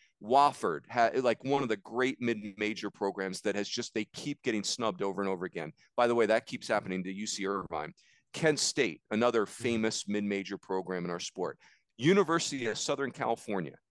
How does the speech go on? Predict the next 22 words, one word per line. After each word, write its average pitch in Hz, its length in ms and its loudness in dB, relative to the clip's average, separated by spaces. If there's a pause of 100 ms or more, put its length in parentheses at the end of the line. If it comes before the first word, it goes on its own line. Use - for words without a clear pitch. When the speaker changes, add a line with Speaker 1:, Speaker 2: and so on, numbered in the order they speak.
Speaker 1:
I 104 60 0
mean, 120 260 4
like, 110 360 2
Speaker 2:
Yeah. 98 240 -8 (420)
Speaker 1:
twelve 151 300 2
national 131 400 0
titles. 113 400 0
I 131 80 4
know 165 160 2
they've 123 200 2
been 101 240 -2
Speaker 2:
I 156 100 6
thought 156 120 10
Speaker 1:
down, 139 40 2
Speaker 2:
they 139 100 6
Speaker 1:
but - 80 2
Speaker 2:
should 143 140 4
have 120 100 2
been 117 120 8
in 107 240 6
this 110 240 0
year. 90 200 -6